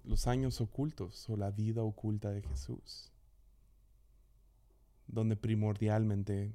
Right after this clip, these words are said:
está José, un hombre que vivió una vida oculta. ¿Ves? María lleva todo el crédito y se, se lo merece. O sea, ella, ella es la madre de Jesús.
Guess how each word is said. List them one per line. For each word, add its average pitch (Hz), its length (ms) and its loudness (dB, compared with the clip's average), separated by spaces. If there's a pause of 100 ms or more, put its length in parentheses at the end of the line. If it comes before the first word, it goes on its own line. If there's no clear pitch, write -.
(220)
está 95 500 -4 (160)
José, - 300 -12 (1800)
un 113 160 2
hombre 117 280 2
que 98 120 0
vivió 101 320 2
una 104 220 0
vida 98 260 -2
oculta. 113 500 -10 (3250)
¿Ves? 131 240 2
María 131 340 4
lleva 113 380 4
todo 107 220 4
el 98 120 2
crédito 101 500 -2
y 92 60 0
se, 127 400 -2
se 131 140 4
lo 127 100 6
merece. 117 500 4 (920)
O - 20 -14
sea, 104 180 -2
ella, 104 400 0 (600)
ella 110 300 6
es 107 240 4
la 110 100 6
madre 98 480 4
de 92 160 -2
Jesús. - 680 -10